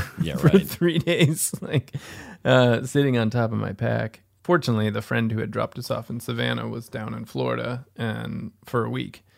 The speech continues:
Speaker 2: Hmm.
Speaker 1: And so we walked about six days, and then I called her. And,
Speaker 2: Hmm.
Speaker 1: you know, when you're walking and you're just starting out walking, I think we were doing an average of maybe eight, eight to ten miles a day.
Speaker 2: Yeah.
Speaker 1: And we started in Savannah, which is maybe ten miles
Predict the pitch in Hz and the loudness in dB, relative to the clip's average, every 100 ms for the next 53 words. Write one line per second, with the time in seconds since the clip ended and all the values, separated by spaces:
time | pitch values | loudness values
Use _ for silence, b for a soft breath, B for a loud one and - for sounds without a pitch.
0 | b 92 71 - _ 113 110 107 110 110 | b -6 -6 -12 _ -2 0 -2 -2 -4
1 | 110 120 - 117 123 120 131 - 135 - | -4 -6 -6 -8 -10 -10 -10 -8 -10 -6
2 | 120 117 120 - 107 113 113 117 113 113 | -6 -4 -8 -8 -8 -10 -8 -8 -6 -8
3 | 113 110 113 - B 123 101 B B - | -8 -6 -8 -10 B -16 -16 B B -2
4 | 120 107 113 113 120 123 110 113 110 110 | 0 2 0 2 4 4 4 0 0 0
5 | 107 110 117 - 120 113 113 107 - 107 | 0 0 -2 2 4 4 4 2 2 -2
6 | 107 117 113 - 113 117 110 107 107 110 | -2 -4 -4 -2 -2 0 0 0 -4 -4
7 | 110 113 113 113 - 120 113 113 110 110 | -4 -6 -6 -10 -10 -6 -6 -6 -8 -8
8 | 123 - _ _ 139 139 123 113 107 104 | -8 -10 _ _ 0 2 -4 -2 0 0
9 | 104 107 117 113 113 107 117 85 - - | -4 -6 -8 -8 -8 -6 -8 -8 -10 -14
10 | _ - 117 113 110 107 - 113 107 104 | _ 2 4 6 4 2 0 2 2 0
11 | 101 113 123 123 110 107 104 107 110 - | -2 4 4 6 4 2 -2 -4 -8 -10
12 | - - 123 107 107 107 107 - 117 110 | -14 -10 -6 -4 -4 -8 -10 -6 0 2
13 | 104 98 98 98 104 - | 2 0 -4 -4 -8 -12